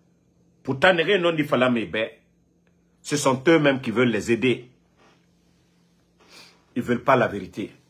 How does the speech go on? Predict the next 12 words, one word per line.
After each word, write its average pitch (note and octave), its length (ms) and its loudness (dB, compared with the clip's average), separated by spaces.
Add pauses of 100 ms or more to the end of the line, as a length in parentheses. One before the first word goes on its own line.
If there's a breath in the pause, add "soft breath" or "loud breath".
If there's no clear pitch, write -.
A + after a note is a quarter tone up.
(120)
<clears throat> - 880 -14
Vérité, F3+ 400 4
yo C#3+ 100 4
Moura C3 200 4
Feima. F#2+ 340 -6 (840)
Biringa B3 440 4
doko, D3+ 240 0
biringa E3 300 2
imato C3+ 360 -2
naki, A2 320 -10 (160)
nanana C#3 320 0
Feima. E2+ 320 -12